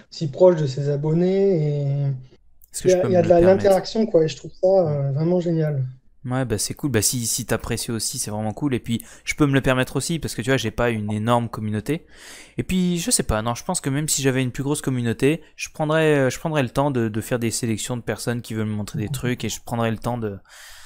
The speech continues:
Speaker 2: de, de passer une heure, une heure et demie avec les personnes. Euh, c'est vraiment quelque chose que même si jamais je, ça s'amenait à grandir, j'ai pas envie de perdre ce, ce, cette proximité-là.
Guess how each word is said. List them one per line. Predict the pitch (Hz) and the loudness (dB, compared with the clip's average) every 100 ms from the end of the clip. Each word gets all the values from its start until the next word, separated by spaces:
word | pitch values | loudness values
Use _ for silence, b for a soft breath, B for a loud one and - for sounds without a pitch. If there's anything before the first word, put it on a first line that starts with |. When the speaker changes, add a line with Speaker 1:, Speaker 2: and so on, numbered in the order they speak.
| B B B - | B B B 0
Speaker 2:
de, | 113 | 0
de | 107 | 2
passer | 98 110 131 | 0 2 2
une | 120 104 | 0 0
heure, | 110 110 | -2 -2
une | 107 | -4
heure | 101 | -2
et | 101 | -4
demie | 107 113 | -4 -2
avec | 107 107 | -4 -6
les | 107 | -10
personnes. | 107 104 117 110 | -8 -6 -6 -6
Euh, | 104 98 | -10 -10
c'est | 95 - | -4 2
vraiment | 131 165 170 147 | 6 6 4 -2
quelque | - 139 | -2 -2
chose | - 160 | 0 0
que | 139 | 0
même | 131 175 | 2 2
si | 180 175 | 2 0
jamais | 156 156 165 | 0 0 0
je, | 127 123 113 | 2 4 4
ça | 113 131 | 2 0
s'amenait | - 127 123 | 0 2 2
à | |
grandir, | 117 120 131 | 2 0 0
j'ai | 123 117 | -2 -4
pas | - | -6
envie | 110 107 | -6 -6
de | - | -10
perdre | - 120 107 98 | -4 -4 -4 -8
ce, | - 101 95 - B B B B - | -8 -8 -12 -18 B B B B -6
ce, | - | 0
cette | - 131 - | 4 2 2
proximité-là. | 147 - 143 127 120 107 | 0 2 -2 0 0 -2